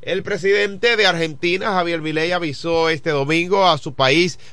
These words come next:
de que deben hacer el esfuerzo, tener fuerza, y que además también debe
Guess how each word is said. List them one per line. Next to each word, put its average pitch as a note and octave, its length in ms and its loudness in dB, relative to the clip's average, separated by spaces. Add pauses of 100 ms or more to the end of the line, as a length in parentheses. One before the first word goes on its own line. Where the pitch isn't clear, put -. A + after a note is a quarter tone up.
de C#3 220 0
que D3 560 2
deben F#3 400 2
hacer F#3 460 0
el E3+ 140 2
esfuerzo, D3+ 680 -2
tener C#3+ 340 -2
fuerza, D#3 560 0 (300)
y G3 320 0
que F3 260 2
además D3+ 460 0
también D#3+ 560 0 (280)
debe D3 800 2